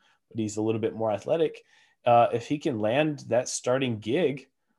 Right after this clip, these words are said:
um, he's gonna be <laughs> running in an offense that heavily features the tight end, or at least a staff that comes from a, a scheme that heavily features the tight end. So that could be a huge, uh, lottery ticket win right there.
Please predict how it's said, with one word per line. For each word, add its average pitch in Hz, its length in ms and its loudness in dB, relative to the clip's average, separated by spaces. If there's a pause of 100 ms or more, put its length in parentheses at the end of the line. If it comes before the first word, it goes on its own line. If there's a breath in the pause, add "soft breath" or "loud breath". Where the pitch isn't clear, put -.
(200)
um, 117 440 6
he's 127 280 -2
gonna 160 160 0
be 147 180 0
<laughs> - 0 -
running 131 340 0
in 113 60 0
an 110 100 2
offense 120 460 0
that - 140 -8
heavily 117 380 -2
features 120 460 -6
the 113 80 -16
tight 113 280 0
end, 139 240 -4 (320)
or 104 140 -4
at 98 80 -8
least 117 340 -4 (520 soft breath)
a 120 60 -4
staff 143 540 2
that - 180 -6
comes - 320 -2
from 104 300 -2 (360 soft breath)
a, 104 300 4
a 110 60 -2
scheme 110 360 -6
that 101 120 -6
heavily 104 280 -4
features 95 360 -10
the - 60 -14
tight 107 220 -2
end. 95 140 -8
So 107 300 -2 (320 soft breath)
that - 260 2
could 143 200 0
be 113 240 0
a 98 100 -6
huge, 120 1200 -2 (420)
uh, 101 520 4
lottery 104 440 2
ticket 92 320 -8
win 98 180 -6
right 90 220 -10
there. 85 220 -10